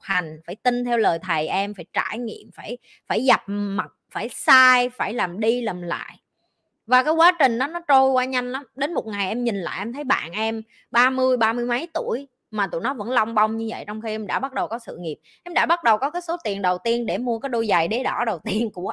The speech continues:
em bằng tiền của em. Những cái cảm giác đó nó khác lắm,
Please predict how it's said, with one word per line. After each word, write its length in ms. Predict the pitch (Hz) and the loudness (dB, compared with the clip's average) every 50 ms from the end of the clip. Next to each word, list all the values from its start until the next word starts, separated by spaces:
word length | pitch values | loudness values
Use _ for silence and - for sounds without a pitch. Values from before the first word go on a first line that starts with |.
| - | 0
em 200 | 247 233 233 226 | 2 2 2 2
bằng 180 | 214 190 180 170 - | 0 -2 -4 -4 -6
tiền 240 | 170 165 165 151 147 | -6 -6 -6 -6 -6
của 120 | 190 185 | -4 -2
em. 220 | 185 196 202 208 | -2 -2 -2 -4
Những 120 | 208 202 240 | -6 -6 -6
cái 100 | 349 370 | -6 -4
cảm 200 | - 175 220 294 | -4 -4 -4 -2
giác 200 | 311 339 381 359 | -4 -4 -4 -2
đó 120 | 339 349 | -4 -4
nó 120 | 349 370 359 | -4 -4 -10
khác 340 | - - 381 370 415 427 | -4 0 2 2 2 2
lắm, 180 | 415 392 403 392 | 0 -2 -2 -2